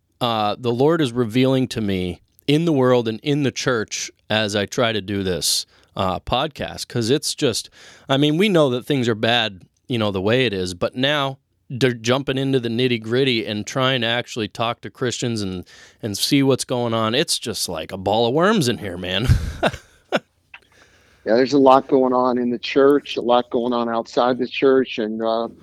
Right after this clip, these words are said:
Speaker 2: we've gotta be vigilant, uh, to preach the truth and pray for the lost, pray for those that are in the church that are a part of the great deception. And of course, only the Word of God can really,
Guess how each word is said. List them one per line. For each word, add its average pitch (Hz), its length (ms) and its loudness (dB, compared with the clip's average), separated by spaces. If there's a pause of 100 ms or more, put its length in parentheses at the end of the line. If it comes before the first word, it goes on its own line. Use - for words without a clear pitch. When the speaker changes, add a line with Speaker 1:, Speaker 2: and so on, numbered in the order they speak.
Speaker 2:
we've 139 200 2
gotta 131 220 6
be 123 160 -2
vigilant, 135 560 2 (680)
uh, 117 260 2
to 104 120 -4
preach - 400 4
the 147 100 4
truth 151 520 4
and 113 140 -4
pray 139 260 2
for 135 180 -8
the 127 80 -2
lost, 123 560 -2
pray 131 220 -4
for 131 420 -4 (500)
those 156 360 6
that 151 100 0
are 131 140 0
in 160 120 -4
the 175 80 -2
church - 440 -6
that 120 160 -4
are 117 280 -6 (220)
a 123 60 -12
part 139 340 0
of 180 80 0
the 131 160 -4
great 120 400 -8
deception. 120 800 -8 (480)
And 123 240 -6
of 117 100 -10
course, 143 300 2
only 151 240 2
the 147 100 0
Word 135 240 4
of 117 140 -4
God 127 340 2 (100)
can 127 400 -6 (160)
really, 135 540 2